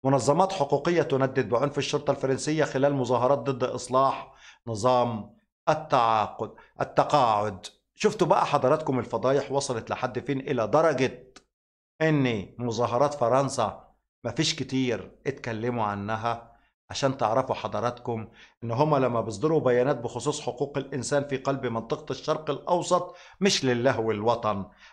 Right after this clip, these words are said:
عشان بعض المنظمات الحقوقية في المنطقة وبالذات في المنطقة العربية كانت بتتبسط قوي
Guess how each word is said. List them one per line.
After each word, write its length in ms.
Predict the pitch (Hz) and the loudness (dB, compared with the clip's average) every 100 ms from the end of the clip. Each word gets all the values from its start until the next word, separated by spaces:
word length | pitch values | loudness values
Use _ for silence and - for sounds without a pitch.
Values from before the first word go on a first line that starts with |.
| - | -8
عشان 280 | 107 143 135 | 0 2 4
بعض 220 | 165 143 | 4 2
المنظمات 640 | 123 123 110 123 139 147 | 2 0 0 2 2 2
الحقوقية 600 | 123 - - 123 151 143 | -2 -6 -4 -2 2 2
في 140 | 127 123 | 2 -2
المنطقة 520 | 110 113 113 165 135 | -4 -2 0 2 2
وبالذات 720 | 131 113 110 98 175 151 - | 2 -2 -4 0 2 2 -4
في 260 | - - 151 | -14 0 2
المنطقة 460 | 127 120 165 151 | 2 0 0 2
العربية 800 | 143 123 120 120 196 208 214 214 - - _ | 4 4 4 4 4 4 2 -2 -12 -20 _
كانت 480 | - 165 160 147 - - | 2 2 2 0 -6 -4
بتتبسط 640 | 131 143 131 135 175 147 - - | -2 -2 0 2 2 0 -2 2
قوي 480 | 220 185 139 101 - | 4 4 2 -2 -8